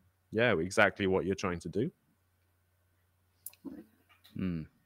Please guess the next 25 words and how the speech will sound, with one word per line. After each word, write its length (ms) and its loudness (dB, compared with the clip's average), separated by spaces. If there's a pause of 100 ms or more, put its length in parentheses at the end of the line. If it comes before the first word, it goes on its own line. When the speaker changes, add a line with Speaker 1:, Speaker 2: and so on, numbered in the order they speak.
(500)
Speaker 2:
Good, 260 -2
good. 240 8 (720)
Um, 400 12 (400)
<clears throat> 400 2
well, 320 12
uh, 220 10
Ben, 220 4
we're, 300 6
we're 140 2
coming 280 2
up 120 2
here 240 6
on 420 2
the 420 2 (100)
hour 320 8
here, 240 0
and, 260 -6
and 320 -6
thank 260 0
you 160 -8 (220)
very 320 8
much 260 4
for 200 -4
joining 460 2
us, 340 -2